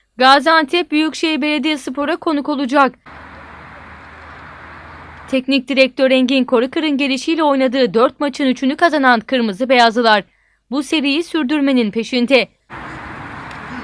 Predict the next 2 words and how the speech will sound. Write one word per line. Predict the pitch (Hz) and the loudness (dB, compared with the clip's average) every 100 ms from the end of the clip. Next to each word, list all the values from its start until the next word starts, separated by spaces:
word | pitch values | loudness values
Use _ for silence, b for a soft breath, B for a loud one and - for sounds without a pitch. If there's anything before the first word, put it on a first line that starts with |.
| - - - - - - - - - - _ _ | -14 -16 -18 -18 -18 -16 -16 -16 -18 -20 _ _
Sırasıyla | - 254 254 285 262 247 | -6 0 0 2 2 2
Şanlıurfaspor, | 240 226 196 247 285 285 - 233 247 | 0 -2 0 -4 -4 -6 -6 0 0